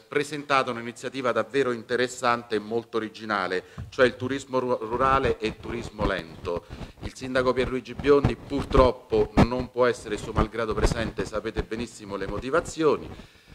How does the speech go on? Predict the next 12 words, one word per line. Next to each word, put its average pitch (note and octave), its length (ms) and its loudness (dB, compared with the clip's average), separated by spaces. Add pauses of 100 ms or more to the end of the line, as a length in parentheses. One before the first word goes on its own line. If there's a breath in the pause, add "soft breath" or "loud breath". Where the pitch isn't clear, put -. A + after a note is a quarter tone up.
(180 loud breath)
È - 100 -6
in B2 340 2
corso A#2+ 520 0
questo A2 400 -2
incontro, G#2+ 680 0
diciamo, F#2+ 320 -6
chiamiamolo G#2 440 -2
così, G2+ 360 -6 (220)
con F#2+ 140 -10
i F#2+ 40 -8
lavoratori G#2 500 0
dell'ama G2+ 520 0